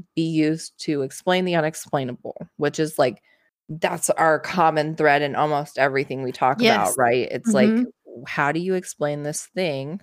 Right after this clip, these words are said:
Speaker 1: that is super
Speaker 2: Mm-hmm.
Speaker 1: common, but is horrible or
Speaker 2: Mm-hmm.
Speaker 1: annoying or
Speaker 2: Mm-hmm.
Speaker 1: amazing even, right?
Speaker 2: Mm-hmm.
Speaker 1: So these, like,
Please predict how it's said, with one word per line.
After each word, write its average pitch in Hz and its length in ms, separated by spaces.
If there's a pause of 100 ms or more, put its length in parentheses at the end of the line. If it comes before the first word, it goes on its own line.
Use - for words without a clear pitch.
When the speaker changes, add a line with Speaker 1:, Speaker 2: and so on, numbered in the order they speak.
(180)
Speaker 1:
that 147 140
is 143 160
super 202 360
Speaker 2:
Mm-hmm. 220 140
Speaker 1:
common, 175 600 (600)
but 170 120
is 147 140
horrible 160 880
or 214 400
Speaker 2:
Mm-hmm. 226 60 (360)
Speaker 1:
annoying 160 840 (220)
or 147 400
Speaker 2:
Mm-hmm. 220 100 (1200)
Speaker 1:
amazing 170 920
even, - 440 (160)
right? 143 220
Speaker 2:
Mm-hmm. 208 340
Speaker 1:
So 160 220
these, 147 280
like, 147 260